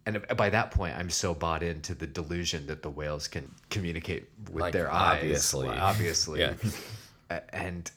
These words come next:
Speaker 1: and it is this, these stupid tricks that this man is pulling. Like, I don't know how he gets away with it. It's insane. <laughs>
Speaker 2: We just, w-, for him, you know, for, for James, we'll let it slide.
Speaker 1: <laughs> Ah, that's,
Speaker 2: But
Speaker 1: that's
Speaker 2: for
Speaker 1: exactly
Speaker 2: that
Speaker 1: right.
Speaker 2: Y T T guy,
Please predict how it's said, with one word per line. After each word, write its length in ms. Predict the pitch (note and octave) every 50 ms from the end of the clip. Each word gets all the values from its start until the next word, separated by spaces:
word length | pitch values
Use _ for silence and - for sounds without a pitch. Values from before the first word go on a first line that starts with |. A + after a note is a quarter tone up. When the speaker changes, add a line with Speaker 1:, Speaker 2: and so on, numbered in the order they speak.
| _ _
Speaker 1:
and 120 | A#2 A2+ B2+
it 120 | B2 A2 B2
is 160 | A2+ - -
this, 260 | C3 B2 A#2 - -
these 640 | - G#2 A2 A2+ A2+ A2+ A#2 A2+ A2+ - - -
stupid 680 | - - - - - F#2+ F2 - F#2+ F2+ E2 - - -
tricks 440 | - - - F2+ E2 D#2 - - - -
that 160 | - D2 -
this 180 | E2+ D#2+ -
man 200 | - B1+ B1 B1+
is 80 | - -
pulling. 340 | - - - D2+ C2+ B1+ - -
Like, 380 | F#2 F2 - - - - - - - - - - - - _ _ _ _ - F#2
I 60 | F#2+
don't 140 | G2 G2 F#2+
know 80 | F2 E2+
how 160 | E2+ F2+ D2+
he 60 | D2+ D2+
gets 180 | - - - F2+
away 260 | D2 D2 D2 E2 G2
with 160 | G2 F#2+ E2+
it. 140 | D#2 C#2 D#2
It's 180 | E2+ - - A#2+
insane. 560 | A2+ - - - F3+ G#3 F3+ D#2+ - - G#2+ -
<laughs> 180 | - - - -
Speaker 2:
We 80 | - D#2+
just, 260 | - - - - - -
w-, 220 | - - D#2 - - - - -
for 240 | - - A2 G#2 G2+
him, 440 | G2 A2 C3 C3+ C3 B2 B2 A2+ - -
you 100 | A2+ A#2+
know, 100 | A#2 A2
for, 260 | A2 - A2 - -
for 160 | - - F#2+ F#2+
James, 760 | - G#2 G#2+ G#2+ G#2+ G#2+ G#2 G#2 G2+ G2+ - - - - - -
we'll 240 | - F#2 F#2+ F#2+ F2+
let 160 | F#2+ F#2+ E2+
it 100 | D#2+ -
slide. 400 | - - - - - - - D2 - - - - - -
Speaker 1:
<laughs> 280 | A#2+ - - C#3+ B2 - - G#2 G#2+ - A2 A2+ A2 - - A2+ - G2+ - - - - - - -
Ah, 280 | A#2 F#2+ E2+ D#2 - -
that's, 240 | F#2 G2 - - -
Speaker 2:
But 160 | - - F2 G2
Speaker 1:
that's 120 | G#2 -
Speaker 2:
for 140 | F#2+ F2+ E2+
Speaker 1:
exactly 240 | D#2+ D#2+ D#2 D#2+ C#2+
Speaker 2:
that 160 | F2 F2 D#2
Speaker 1:
right. 80 | D2
Speaker 2:
Y 200 | D#2 E2 E2 E2+
T 260 | E2 - - A#2 A2+ A2
T 220 | G#2 F#2+ F2+ C#2
guy, 500 | C2+ - D#2+ D2 C#2+ C#2 C2+ C2+ D2